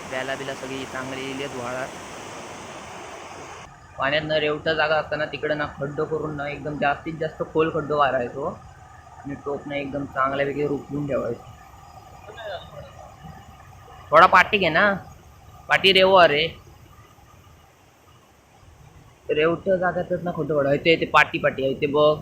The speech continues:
कोपऱ्यात नाही पडत. उभे हात मार ना, उभे.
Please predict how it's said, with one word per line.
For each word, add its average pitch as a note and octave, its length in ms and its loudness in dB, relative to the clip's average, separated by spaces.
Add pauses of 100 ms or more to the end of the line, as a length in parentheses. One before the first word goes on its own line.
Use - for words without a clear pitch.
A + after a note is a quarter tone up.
(160)
कोपऱ्यात C#3+ 480 4 (2000)
नाही E3+ 160 8
पडत. D#3+ 480 6 (3750)
उभे C4 220 8
हात A#3 220 8
मार F#3+ 140 10
ना, A3 100 8
उभे. F#3 500 4